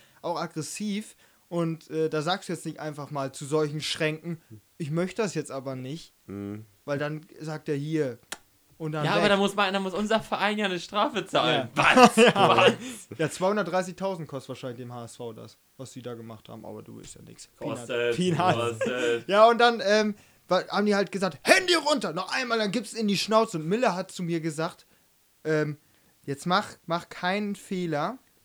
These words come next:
Speaker 1: Halt da bloß nicht das Handy drauf.“ Und ich wollte gar, grad so ein
Speaker 2: Äh.
Speaker 1: Foto machen, ne? „Mach das nicht.“ Das
Speaker 3: <laughs>
Speaker 1: und
Speaker 2: Mhm.
Speaker 1: ich dachte mir, „Hä, warum nicht?“
Speaker 3: Wir sind
Speaker 1: Und dann
Speaker 3: Werder
Speaker 1: hin-,
Speaker 3: Bremen.
Speaker 1: und dann hinter, dann hinter mir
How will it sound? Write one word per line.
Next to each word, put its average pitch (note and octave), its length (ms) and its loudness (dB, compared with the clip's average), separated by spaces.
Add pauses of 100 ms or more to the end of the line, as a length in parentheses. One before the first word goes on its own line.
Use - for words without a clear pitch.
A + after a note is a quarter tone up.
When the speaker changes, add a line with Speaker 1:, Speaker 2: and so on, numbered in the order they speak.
(880)
Speaker 1:
Halt E3+ 420 -4 (120)
da C#3+ 140 -6
bloß E3 600 -4
nicht F3 220 -6
das G3 180 -8
Handy D#3 180 -8
drauf.“ A#2 160 -10
Und C#3 120 -14
ich B2 100 -16
wollte C#3+ 160 -6
gar, B2+ 160 -10
grad C3+ 260 -8
so C#3 160 -10 (320)
ein B2+ 60 4
Speaker 2:
Äh. D3 280 10
Speaker 1:
Foto F#3+ 240 -2
machen, E3 280 -2
ne? E3+ 160 -2 (960)
„Mach C#3+ 160 -16
das D3 240 -14
nicht.“ D3+ 360 -10
Das C#3+ 140 -10
Speaker 3:
<laughs> A#2+ 280 -6
Speaker 1:
und A#2+ 420 -4
Speaker 2:
Mhm. A#2+ 40 0
Speaker 1:
ich B2+ 80 -2
dachte C#3 200 -6
mir, B2 80 -12
„Hä, A#2+ 360 -8
warum C3 280 -12
nicht?“ B2+ 240 -10
Speaker 3:
Wir D4 540 6
sind D4 240 0
Speaker 1:
Und C#4 420 6
dann A3 180 10
Speaker 3:
Werder - 60 4
Speaker 1:
hin-, D4 140 6
Speaker 3:
Bremen. A3 260 2
Speaker 1:
und G#3+ 100 6
dann A3+ 160 8
hinter, B3 540 2 (160)
dann G#3+ 140 4
hinter C#4 340 0
mir F#3 280 0